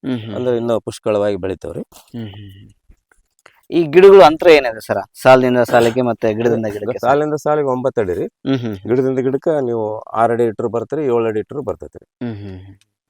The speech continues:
Speaker 2: ಈಗ
Speaker 1: ಈ
Speaker 2: ಒಂಬತ್ತು
Speaker 1: ಗಾಳಿ ಬೆಳಕು ಚೆನ್ನಾಗಿರ್ಬೇಕಾ ಅಥವಾ ಯಾವ ತರ ಇರ್ಬೇಕು ಸರ್ ಇದಕ್ಕೆ?
Speaker 2: ಹ್ಮ್, ಬೆಳಕಿಗಿಂತನೂ ನೆರಳು ಇರ್ಬೇಕ್ರಿ ಸ್ವಲ್ಪ.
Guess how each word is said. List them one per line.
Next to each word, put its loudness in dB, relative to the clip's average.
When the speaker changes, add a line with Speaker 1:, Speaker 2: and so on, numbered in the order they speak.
Speaker 2:
ಈಗ -6
Speaker 1:
ಈ -6
Speaker 2:
ಒಂಬತ್ತು 0
Speaker 1:
ಗಾಳಿ 8
ಬೆಳಕು 2
ಚೆನ್ನಾಗಿರ್ಬೇಕಾ 0
ಅಥವಾ 0
ಯಾವ 6
ತರ 4
ಇರ್ಬೇಕು -2
ಸರ್ -6
ಇದಕ್ಕೆ? -14
Speaker 2:
ಹ್ಮ್, -6
ಬೆಳಕಿಗಿಂತನೂ -2
ನೆರಳು 2
ಇರ್ಬೇಕ್ರಿ -2
ಸ್ವಲ್ಪ. -6